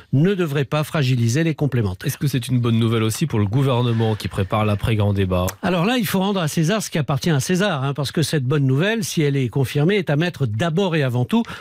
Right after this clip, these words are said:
Speaker 1: au crédit des partenaires sociaux, qui au passage donnent donc une bonne leçon de gestion au gouvernement.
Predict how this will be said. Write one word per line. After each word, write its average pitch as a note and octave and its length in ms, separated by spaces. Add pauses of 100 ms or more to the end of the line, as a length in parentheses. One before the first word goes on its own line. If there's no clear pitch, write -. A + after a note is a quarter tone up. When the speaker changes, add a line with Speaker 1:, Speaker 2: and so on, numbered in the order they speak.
(120)
Speaker 1:
au D#3 100
crédit D#3 340
des F3 100
partenaires D#3+ 460
sociaux, A3 580 (280)
qui F#3 100
au E3+ 80
passage D3+ 480
donnent C#3+ 260
donc D#3 280 (220)
une C#3 140
bonne A3 240
leçon G3+ 280
de A3 60
gestion E3+ 380
au F3 80
gouvernement. D3 520